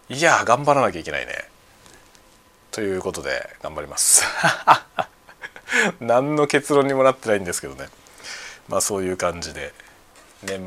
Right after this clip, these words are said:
末どうしようかなみたいな感じに今なっておりますね。頑張りますよ。さて、では今日はこんなところで、皆さんも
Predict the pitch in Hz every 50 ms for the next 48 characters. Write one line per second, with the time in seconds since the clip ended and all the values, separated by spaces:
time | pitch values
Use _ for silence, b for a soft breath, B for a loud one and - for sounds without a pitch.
0 | 90 90 - - 87 104 101 95 - 87 160 - 85 82 - - - 80 78 -
1 | 151 - - 165 165 160 - 160 - 226 190 - 151 147 - - - _ _ -
2 | 147 131 127 - - - - - - - - - - - - - 165 160 156 156
3 | - - - - - - - _ B B B B B B B B B B B B
4 | B B B B B B B B B B B B B B B _ - - - -
5 | - 156 151 151 - - 117 98 - - - - B B B B B B B B
6 | B B B B B B B B B B B B _ _ _ _ _ 110 104 120
7 | 120 107 90 78 - - B B B B B _ _ _ _ _ _ _ _ _
8 | _ _ _ _ _ - 117 92 80 78 73 80 78 76 73 71 - 76 73 71
9 | 67 69 69 - - - - 101 104 110 113 110 - - 98 87 80 78 78 76
10 | -